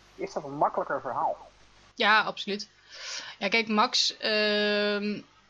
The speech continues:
Speaker 2: is daar best oké mee. Die heeft ook zijn hele poppetje gebouwd op het idee van yolo.
Speaker 1: Ja.
Speaker 2: Ja, moet hij helemaal zelf weten. En, maar, en hij heeft daar toen ook inderdaad best de consequenties van gedraagd, gedragen. En wij nu uiteindelijk ook.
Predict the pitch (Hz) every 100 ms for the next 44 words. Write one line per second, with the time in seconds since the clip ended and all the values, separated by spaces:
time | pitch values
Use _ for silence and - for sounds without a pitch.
0 | _ _ - 226 233 214 220 220 - 208
1 | 202 202 214 240 214 202 185 196 202 220
2 | - 208 196 - - 208 226 208 202 247
3 | 214 - 208 185 208 214 208 214 208 202
4 | 196 202 214 208 196 202 190 190 196 196
5 | 208 202 294 - - - - - - -
6 | - - - - - - - _ - -
7 | _ _ _ _ _ _ _ _ 226 196
8 | 202 226 240 240 220 233 240 214 208 240
9 | - 214 214 208 208 - 214 208 202 208
10 | - 254 277 330 - 269 285 269 240 240
11 | 240 214 247 254 247 233 214 220 240 233
12 | - 202 - 160 170 254 - _ _ -
13 | _ - - 226 190 202 247 220 202 208
14 | 196 202 220 196 208 226 190 202 190 196
15 | 180 196 196 -